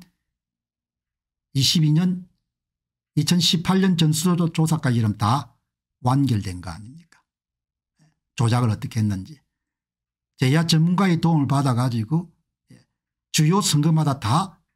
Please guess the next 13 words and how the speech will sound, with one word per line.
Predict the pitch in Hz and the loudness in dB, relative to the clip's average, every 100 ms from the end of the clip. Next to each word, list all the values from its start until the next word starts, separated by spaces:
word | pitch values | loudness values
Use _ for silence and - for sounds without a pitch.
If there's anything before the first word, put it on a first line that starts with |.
| _ | _
몇 | 127 131 | -2 0
장 | - 175 | 0 0
당기름 | 180 175 170 165 | 2 2 2 0
한 | 160 151 | 0 0
장을 | 151 151 - | 2 0 -2
투입했는지가 | 160 127 117 110 104 | -2 0 0 0 -2
다 | - 104 | -4 -4
밝혀진 | 127 131 127 110 87 | -2 -2 -4 -10 -14
상태지 | 92 87 - - | -16 -18 -20 -20
않습니까? | _ _ _ _ _ _ _ - | _ _ _ _ _ _ _ -4
점검물 | 139 143 185 196 | 0 2 2 2
어디 | 165 139 | 2 2
있죠? | 190 - 214 202 | 0 -2 -4 -4